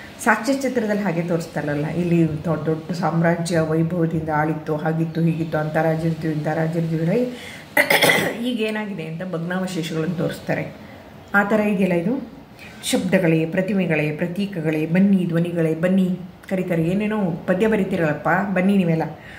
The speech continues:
ಮೂಡಿಸಿರಿ ಬಿದ್ದ ಈ ಹೋರಿಯ, ಈ ಕುದುರೆಯ, ಈ ಮಾನವನ, ಎಲ್ಲ ನಾಶ ಆದ್ರಲ್ಲ ಅವ್ರನ್ನೆಲ್ಲ. ಈ ಭಗ್ನಾವಶೇಷ, ಅಸ್ತವ್ಯಸ್ತದಲ್ಲಿ ನಿಂತ ಹೆಣ್ಣಿನ ಮಣ್ಣಿನ ರಕ್ತದ ಕ್ರೌರ್ಯ. ಅಸ್ತವ್ಯಸ್ತದಲ್ಲಿ ನಿಂತ ಹೆಣ್ಣು ಅಂದ್ರೆ ಈಗ ತಾನೇ ನಾ ಹೇಳಿದ್ನಲ್ಲ,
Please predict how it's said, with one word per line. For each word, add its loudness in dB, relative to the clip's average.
ಮೂಡಿಸಿರಿ 2
ಬಿದ್ದ 2
ಈ 4
ಹೋರಿಯ, 2
ಈ 2
ಕುದುರೆಯ, 2
ಈ 4
ಮಾನವನ, 4
ಎಲ್ಲ 2
ನಾಶ 0
ಆದ್ರಲ್ಲ 0
ಅವ್ರನ್ನೆಲ್ಲ. -2
ಈ 4
ಭಗ್ನಾವಶೇಷ, 2
ಅಸ್ತವ್ಯಸ್ತದಲ್ಲಿ 2
ನಿಂತ 0
ಹೆಣ್ಣಿನ 2
ಮಣ್ಣಿನ 4
ರಕ್ತದ -2
ಕ್ರೌರ್ಯ. 0
ಅಸ್ತವ್ಯಸ್ತದಲ್ಲಿ 0
ನಿಂತ 2
ಹೆಣ್ಣು 0
ಅಂದ್ರೆ 0
ಈಗ 0
ತಾನೇ 0
ನಾ 0
ಹೇಳಿದ್ನಲ್ಲ, -2